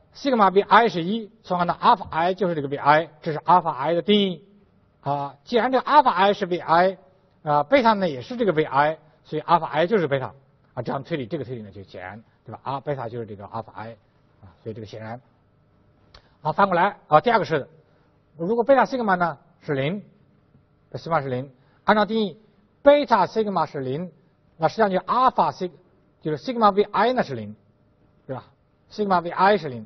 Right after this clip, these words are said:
西格玛V I是零，按照这个定义，阿尔法 I 就是非V I，啊，非V I，啊，这个时候呢，这个时候，这，这个位置就变成了一个阿尔法一到阿尔法 n，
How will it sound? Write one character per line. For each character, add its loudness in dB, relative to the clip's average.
西 -6
格 -4
玛 4
V 2
I 2
是 -2
零， -2
按 -4
照 0
这 -4
个 -2
定 -4
义， -10
阿 4
尔 2
法 -6
I -2
就 -6
是 -4
非 -4
V 0
I， -8
啊， -12
非 -2
V -6
I， -10
啊， 2
这 0
个 0
时 0
候 2
呢， 0
这 2
个 -6
时 -2
候， -2
这， -4
这 -6
个 -4
位 0
置 -6
就 -12
变 -8
成 -6
了 0
一 -8
个 2
阿 0
尔 2
法 2
一 -2
到 4
阿 -2
尔 2
法 -2
n， -6